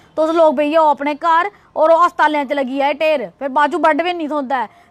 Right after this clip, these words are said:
ਤਾਂ ਕਰੀ ਮੈਂ ਆਖਾਂ ਨਹੀਂ ਆ, ਆਪਣਾ ਪੂਰਾ ਪੂਰਾ ਧਿਆਨ ਰੱਖੋ। ਅੱਜ ਵੀ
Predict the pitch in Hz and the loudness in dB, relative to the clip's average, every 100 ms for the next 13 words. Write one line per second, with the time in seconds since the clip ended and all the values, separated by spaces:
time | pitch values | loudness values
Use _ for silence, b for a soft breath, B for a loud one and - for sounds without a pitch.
0 | - 370 415 440 359 339 339 302 294 269 | 0 4 4 2 -4 -2 0 0 -2 -4
1 | 269 311 - 330 339 359 359 339 403 392 | -2 -6 -4 -4 -2 -4 -4 -4 0 0
2 | 349 311 302 294 302 294 269 294 311 359 | 0 -2 -2 0 -2 0 -2 -4 -2 -2
3 | - 262 285 269 349 330 330 | -2 -2 -2 -2 -4 -2 -2